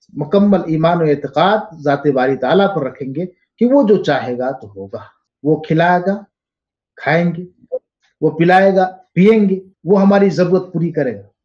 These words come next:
ये दुनिया के जो असबाब हैं, असबाब, आलम असबाब, इनमें से कोई भी सबब भी हकीकी एतबार से ना हमारा राजिक है और ना हमें वो किस देने की ताकत रखते हैं।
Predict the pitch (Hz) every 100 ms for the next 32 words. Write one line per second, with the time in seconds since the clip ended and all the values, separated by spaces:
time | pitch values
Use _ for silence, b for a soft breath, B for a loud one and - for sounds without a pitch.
0 | _ 226 262 - 190 196 202 196 180 175
1 | 143 147 147 143 185 220 175 160 135 -
2 | 151 151 - 143 165 160 151 139 135 185
3 | 170 - _ _ - 220 214 180 170 156
4 | - 320 302 226 185 170 151 123 117 131
5 | _ _ b _ 165 160 240 233 202 147
6 | - 127 127 - - 147 151 147 147 143
7 | 139 135 - 123 123 175 180 294 - 202
8 | 240 - _ - - - 156 160 156 -
9 | 160 139 - - 151 - 190 180 123 165
10 | 175 160 160 147 165 220 185 - - 135
11 | 123